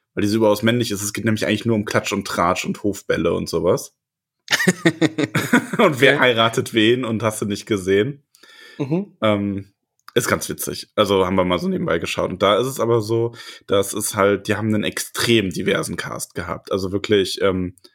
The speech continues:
Speaker 1: da waren, äh, eigentlich alles vertreten und niemanden hat's interessiert.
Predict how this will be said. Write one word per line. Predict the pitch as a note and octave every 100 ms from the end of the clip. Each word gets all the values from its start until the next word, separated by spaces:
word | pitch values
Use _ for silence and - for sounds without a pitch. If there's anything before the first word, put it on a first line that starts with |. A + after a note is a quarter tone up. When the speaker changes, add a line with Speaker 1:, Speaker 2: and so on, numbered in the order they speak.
| _ _ _ _
Speaker 1:
da | A2 G2
waren, | G2 G2 G2 F#2+ F2+ -
äh, | G2 F#2+ F#2 F2+ - _ _ _ _ _ _ -
eigentlich | A2 A2 -
alles | A#2 A2+ -
vertreten | G#2 - F#2 - F#2+ F2+ - - _ _ -
und | G2 F#2+ F2+ - - _ _ _ _ C#3+
niemanden | C#3 D3 A2+
hat's | A#2 -
interessiert. | A2+ - - G#2+ F#2+ -